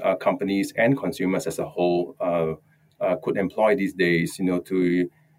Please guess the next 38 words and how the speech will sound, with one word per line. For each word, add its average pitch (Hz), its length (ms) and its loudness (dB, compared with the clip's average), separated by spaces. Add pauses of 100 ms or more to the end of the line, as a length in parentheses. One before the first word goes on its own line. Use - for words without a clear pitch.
(440)
protect - 280 0
themselves, 85 580 0
you 90 80 -8
know, 87 120 2
against, 98 520 0
uh, 87 280 2
a 92 120 2 (140)
ever-increasing 101 720 0
risk 92 420 0 (220)
of, 90 240 2
uh, 82 320 4
A 101 120 4
I 90 140 2
generated, 87 720 0
uh, 87 260 0
deepfake 90 500 -2
video 90 420 0
fraud. 87 400 0 (560)
Now, 98 400 4 (140)
at 120 120 2
the 123 100 2
consumer 147 460 2
level, 87 540 2
I 107 100 6
would 104 100 0
say, 120 440 2 (480)
uh, 90 300 4 (100)
you 95 140 -2
know, 90 260 0 (200)
we, 107 200 -2
we 101 160 -4
have 156 180 2
got - 80 2
to - 80 -6
be 92 100 -2
mindful 92 460 2
about 90 200 4
malware, 95 720 4